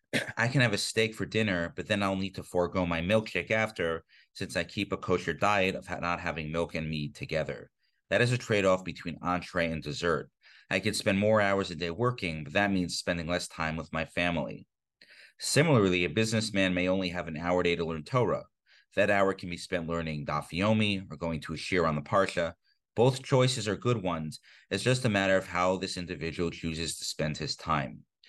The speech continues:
Naturally, trade-offs come up with our personal finances as well. With a finite income stream, all sev-, all spending decisions are a trade-off between expenses, savings, and investments. An individual can decide to lease a luxury vehicle,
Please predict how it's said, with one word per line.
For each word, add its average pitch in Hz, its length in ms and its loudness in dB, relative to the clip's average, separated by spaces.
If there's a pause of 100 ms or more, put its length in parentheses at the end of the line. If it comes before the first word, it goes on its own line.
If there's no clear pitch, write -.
(320)
Naturally, 135 380 4
trade-offs 107 500 4
come 92 580 0
up 87 260 0
with 85 120 -6
our 82 80 -2
personal 90 440 0
finances 78 560 -4
as 73 140 -8
well. 80 420 2 (440)
With 95 140 -2
a 98 40 0
finite 127 500 4
income 104 360 0
stream, 80 360 -4
all 95 220 2
sev-, 98 480 0
all 110 160 2
spending 90 460 -2
decisions 80 500 -4
are 78 100 2
a 76 40 -2
trade-off 87 460 2
between 76 280 -6
expenses, 92 720 -2 (300)
savings, 87 520 0
and 80 140 -2
investments. 71 760 -6 (480)
An 98 140 4
individual 120 580 6
can 92 300 -2
decide 101 520 -2
to 76 120 -8
lease 98 320 -2
a 95 40 0
luxury 90 460 2
vehicle, 78 640 -2